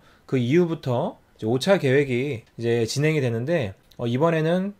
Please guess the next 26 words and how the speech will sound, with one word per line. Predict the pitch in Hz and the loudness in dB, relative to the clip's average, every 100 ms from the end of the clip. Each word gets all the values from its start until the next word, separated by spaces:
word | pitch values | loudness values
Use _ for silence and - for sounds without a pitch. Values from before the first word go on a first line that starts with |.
| _ | _
최상위 | - 202 233 220 | -8 -2 0 0
계획인 | 190 131 139 151 | 2 2 2 0
만큼 | 131 107 - 180 202 | -2 -4 -4 -4 -4
좀 | 117 120 | -4 -4
더 | 113 123 117 98 | -2 -4 -4 -8
빨리 | - 196 214 185 | -2 -2 -2 -4
준비를 | 123 120 117 | -4 -4 -4
했다고 | 123 156 117 | -4 -4 -2
하네요. | 151 131 - - _ _ _ _ | -4 -8 -10 -18 _ _ _ _
자, | - | -6
수립 | - 214 | -4 -2
배경은 | 190 180 185 185 185 196 220 - | 0 2 2 2 2 -2 -8 -6
계획의 | 127 139 147 | -2 0 4
만료 | 101 127 | 4 2
시기가 | 147 - 151 | -2 -4 -4
도래했기 | - 123 143 175 | -2 0 0 -2
때문에 | 175 151 135 110 214 - _ _ - | -4 -4 -4 -4 -6 -12 _ _ 0
여러 | 120 143 139 214 | 4 6 4 2
가이드라인 | - - 156 175 170 143 | -2 0 2 4 2 2
역할을 | 110 - 156 123 | -2 -2 -2 0
위해서 | 104 127 208 - - | 0 0 -4 -6 -8
미리 | 113 127 127 139 104 | -4 -2 -2 -2 -6
좀 | 143 127 | -8 -8
선행해서 | - 214 214 175 131 139 180 220 - _ | -4 0 0 -2 -2 -2 -2 -4 -12 _
만들었다고 | 113 113 123 113 104 110 | -6 -4 -2 -2 -4 -4
하고요. | 147 107 101 175 | -4 -6 -8 -14